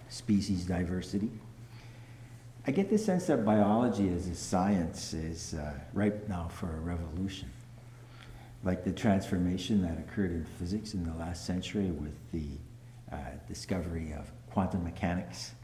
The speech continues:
these revelations regarding the bizarre nature of subatomic waves and particles.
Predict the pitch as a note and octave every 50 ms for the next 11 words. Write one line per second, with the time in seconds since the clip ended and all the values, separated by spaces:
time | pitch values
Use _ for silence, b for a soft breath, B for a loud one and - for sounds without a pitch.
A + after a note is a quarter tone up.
0 | B B B B B B B B B B - - E2 E2 E2 F#2+ F#2+ F2+ E2+ E2
1 | D#2+ E2 E2+ F2 - - F#2+ F2+ F2+ E2 D#2 D#2 D#2+ E2 D#2+ E2+ E2+ D#2+ D2+ D2
2 | C#2+ D2 C#2+ D2 D#2+ E2+ E2+ F2 - - D#2+ D#2 D2+ D2+ D#2 D#2 E2 - - -
3 | F2+ D#2+ D2+ C#2+ C2+ - - - - - - - - - - - - G2+ F2 -
4 | F2 - - - D#2+ D#2 D#2+ D#2+ D#2 - - D2+ D#2 D2+ D2+ D2+ D#2 D#2+ - -
5 | - - - - D2+ C#2+ D2 D2 - - D#2+ - -